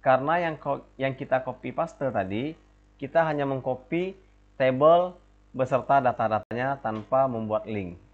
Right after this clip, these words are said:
ya. Sehingga ketika terjadi perubahan yang bera-, eh, table yang ada di Microsoft Excel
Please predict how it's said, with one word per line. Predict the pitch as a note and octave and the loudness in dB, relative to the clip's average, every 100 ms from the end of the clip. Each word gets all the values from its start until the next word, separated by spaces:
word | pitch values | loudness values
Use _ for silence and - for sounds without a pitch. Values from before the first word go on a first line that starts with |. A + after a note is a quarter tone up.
| _ _ _ _ _ | _ _ _ _ _
ya. | G2 G#2+ - _ | -8 -8 -14 _
Sehingga | F#2+ F#2+ G#2 C#3 E3+ F3+ - _ - | -8 -6 2 6 6 2 -14 _ -12
ketika | A2 A2 A2 | -8 -4 -4
terjadi | G#2 G#2+ D#3 E3+ E3+ | -2 -2 -2 -2 -6
perubahan | C3+ B2+ A#2+ A#2+ | -4 2 2 2
yang | B2 A#2 A#2 - _ _ _ _ _ _ - | -2 -4 -6 -14 _ _ _ _ _ _ -4
bera-, | B2+ B2+ B2 - | 4 4 4 0
eh, | A#2+ A#2+ A#2+ | 0 0 0
table | B2 A#2+ A#2+ | 0 2 2
yang | A#2+ | 2
ada | A2 A2 | 0 0
di | |
Microsoft | A2 G2+ G2+ A2 - | -2 -4 -6 -8 -8
Excel | F2 - D3 E3+ | -6 4 6 6